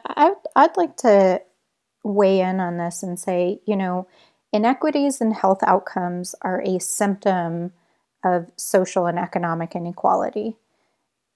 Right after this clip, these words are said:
And I think you can't talk about health inequities without talking about inequality in history. And what we're seeing in our country right now with the outbreak and, um,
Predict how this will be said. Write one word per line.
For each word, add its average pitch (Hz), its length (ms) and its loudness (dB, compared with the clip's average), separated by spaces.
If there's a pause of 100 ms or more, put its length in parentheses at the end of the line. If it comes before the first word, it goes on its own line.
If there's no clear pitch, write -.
(160)
And 190 400 -2 (320)
I 190 100 0
think 214 240 0
you 214 80 2
can't 220 380 -2
talk 190 380 2
about 175 340 0
health 190 280 2
inequities 202 600 0
without 180 460 0
talking 175 680 -4 (380)
about 170 420 0
inequality 175 640 0
in 160 120 -8
history. 196 600 -8 (440)
And 185 440 -2
what 190 280 2
we're 190 160 0
seeing 202 580 -2
in 185 140 -4
our 170 80 -10
country 240 400 2
right 208 180 0
now 185 240 0
with 180 140 -2
the 180 100 -4
outbreak 175 640 0 (140)
and, 170 520 -4 (120)
um, 170 480 -6